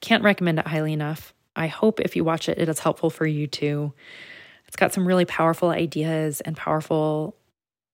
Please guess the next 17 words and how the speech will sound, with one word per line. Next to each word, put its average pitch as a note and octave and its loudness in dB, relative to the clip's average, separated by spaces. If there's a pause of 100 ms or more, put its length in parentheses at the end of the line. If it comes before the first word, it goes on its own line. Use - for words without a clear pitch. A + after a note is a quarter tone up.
(600)
um, D3+ -6 (1500)
it's F#3 -4
powerful. D3+ -6 (420)
I'm E3 -4
gonna D#3+ -2
leave D#3 -2
it D3 -8
there. C3+ -8 (1200)
Thank F#3+ 4
you E3 2
for E3 -6
being D#3 0
here. D#3 -2
Thank D#3+ -2
you E3 2
for D#3+ 0
listening. D3 -6